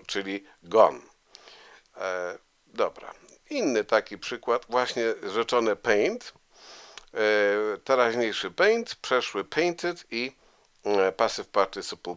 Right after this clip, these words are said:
painted. E, to jest czasownik, w odróżnieniu od go, jest to czasownik regularny i mamy formę przeszłą i formę imię słowu, mamy biernego, mamy taką samą.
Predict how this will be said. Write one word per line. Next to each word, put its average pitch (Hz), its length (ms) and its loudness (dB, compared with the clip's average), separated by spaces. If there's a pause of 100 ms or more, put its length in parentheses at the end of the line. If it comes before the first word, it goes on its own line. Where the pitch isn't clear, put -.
painted. 113 640 -2
E, 113 360 0
to 120 200 0
jest 120 180 -2
czasownik, 101 520 -4 (380)
w 101 60 -6
odróżnieniu 107 560 2
od 92 120 -8
go, 131 260 4
jest 127 180 -4
to 113 100 -4
czasownik 104 640 -4 (260)
regularny 104 840 2 (640)
i 160 220 -4
mamy 127 520 4
formę 117 480 2
przeszłą 180 720 2
i 113 120 -10
formę 120 400 0
imię 107 220 -2
słowu, 175 380 -2
mamy 135 360 2
biernego, 135 560 0 (260)
mamy 139 440 4 (200)
taką 104 340 2
samą. 76 460 -2